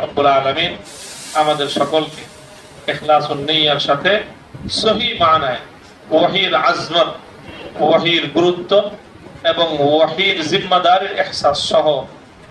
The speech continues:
ইলমে ওয়াহির হাসিল করার এবং ইলমে ওয়াহির যে তাকাজা সেটা পূরণ করার তৌফিক দান করেন। ওয়া আখিরু দাওয়ানা আলহামদুলিল্লাহি রাব্বিল আলামিন।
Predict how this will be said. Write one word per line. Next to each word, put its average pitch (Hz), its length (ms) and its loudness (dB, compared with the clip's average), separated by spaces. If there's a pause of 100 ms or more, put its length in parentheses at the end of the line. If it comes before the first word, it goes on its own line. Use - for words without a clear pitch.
ইলমে 147 280 -2
ওয়াহির 143 340 0 (540)
হাসিল 151 340 -2 (100)
করার 156 260 4 (540)
এবং 151 120 2 (160)
ইলমে 151 300 0
ওয়াহির 147 340 0 (540)
যে 151 80 -2 (100)
তাকাজা 143 440 2
সেটা - 220 -2
পূরণ 147 300 -2
করার 131 220 -2
তৌফিক 139 360 -2
দান 131 120 0 (120)
করেন। 127 180 -6 (600)
ওয়া 143 140 4
আখিরু 139 280 -4
দাওয়ানা 131 380 2
আলহামদুলিল্লাহি 135 920 -2
রাব্বিল - 380 -8
আলামিন। 147 340 -4